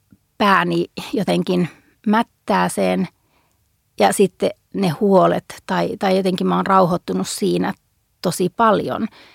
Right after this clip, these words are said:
Mä en kuvaisi sitä, sitä hetkeä mitenkään semmosena niin kuin ylimaallisena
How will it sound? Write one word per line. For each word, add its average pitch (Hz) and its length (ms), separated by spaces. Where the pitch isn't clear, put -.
Mä 196 200
en 277 320
kuvaisi 196 520
sitä, 190 440
sitä 196 280
hetkeä 190 380
mitenkään 175 460
semmosena 175 500
niin 175 180
kuin 180 320
ylimaallisena 180 1080